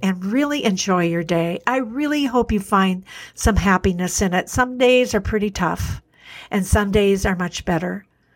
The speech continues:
But do know that I believe God's always with us. I really believe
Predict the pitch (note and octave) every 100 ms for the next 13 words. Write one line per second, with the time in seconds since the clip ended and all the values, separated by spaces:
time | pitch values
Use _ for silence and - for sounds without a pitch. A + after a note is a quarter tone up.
0 | _ - G3+ B3 B3+ A#3+ G#3 G#3+ G#3+ G3
1 | F3+ F#3+ - _ - A3+ G3+ F3+ - -
2 | _ _ B3+ C#4+ B3+ B3+ B3 A3 G#3 A3
3 | G3+ G3 G3 G3 A#3 B3 B3 - - -
4 | _ _ _ _ _ _ A#3+ B3 C4+ C#4
5 | A#3+ A3 A3 A3